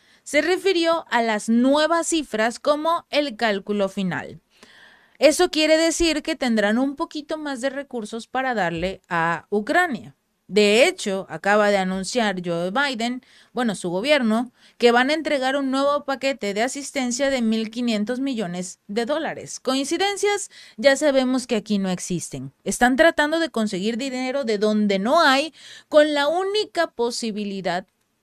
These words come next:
de agarrar lo más posible. Porque ya no es por defender a Ucrania, ya no es por ayudar a Zelensky.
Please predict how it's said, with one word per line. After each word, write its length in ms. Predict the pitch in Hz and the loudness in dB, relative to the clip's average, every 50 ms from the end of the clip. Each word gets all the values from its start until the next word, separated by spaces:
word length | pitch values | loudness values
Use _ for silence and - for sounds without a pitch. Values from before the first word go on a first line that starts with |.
| _ _ - | _ _ -4
de 200 | 196 208 240 240 | 4 4 6 6
agarrar 500 | 220 214 214 214 202 196 202 202 196 202 | 6 4 2 2 2 2 0 -2 0 0
lo 160 | 208 208 202 | 0 0 0
más 260 | 202 196 190 185 - | -2 -2 -4 -6 -8
posible. 560 | - - 175 - - 147 123 107 - - _ _ _ _ _ _ _ _ _ _ _ _ _ _ _ _ _ _ _ | -10 -12 -12 -10 -10 -12 -12 -14 -16 -20 _ _ _ _ _ _ _ _ _ _ _ _ _ _ _ _ _ _ _
Porque 360 | - 240 240 240 233 262 254 220 | 2 4 4 4 4 0 2 2
ya 140 | 285 302 | 2 2
no 100 | 233 349 | 2 2
es 140 | 349 359 - | 0 0 -2
por 180 | - 302 277 254 | -2 -4 -2 -2
defender 760 | 226 247 240 - 214 196 190 185 196 214 220 220 220 220 - _ _ - | -4 -4 -4 -4 -4 -2 -2 0 2 2 2 2 0 -2 -6 _ _ -6
a 120 | - 175 170 | -2 -2 -2
Ucrania, 680 | 156 147 - - 139 143 139 120 127 123 - - _ _ _ _ _ _ _ _ - | -2 -2 -6 -12 -12 -12 -12 -14 -14 -16 -16 -20 _ _ _ _ _ _ _ _ -4
ya 140 | - 220 247 | 0 0 2
no 100 | 262 277 | 2 2
es 140 | 277 277 - | 0 0 0
por 160 | - 262 226 | 0 0 2
ayudar 580 | 208 202 185 175 165 165 - 156 180 214 226 226 | 2 0 0 0 0 0 0 0 2 2 2 2
a 120 | 208 185 | 2 0
Zelensky. 800 | - 185 165 160 151 151 147 147 139 - - _ - 143 139 _ | -2 -4 -4 -6 -6 -10 -12 -12 -14 -14 -16 _ -18 -18 -20 _